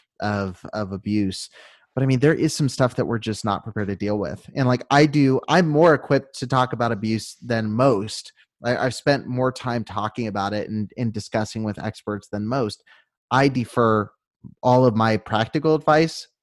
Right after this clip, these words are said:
when it comes to that stuff to trauma therapists, to law enforcement. I bring those people in to talk about it,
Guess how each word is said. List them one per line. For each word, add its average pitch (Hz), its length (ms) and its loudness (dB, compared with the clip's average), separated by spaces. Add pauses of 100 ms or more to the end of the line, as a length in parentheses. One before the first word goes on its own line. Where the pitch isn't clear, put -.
(300)
when 127 160 -2
it 113 80 -4
comes 123 260 -4
to 123 80 -4
that 123 200 2
stuff 170 260 0 (180)
to 120 420 2 (100)
trauma 117 300 0
therapists, 95 640 -6
to 113 380 -4 (160)
law 117 260 4
enforcement. 101 640 -4 (420)
I 131 140 4
bring 123 240 2
those 120 160 4
people 104 380 -4
in 101 160 -4
to 98 100 -8
talk 95 260 -8
about 90 260 -4
it, 87 140 -10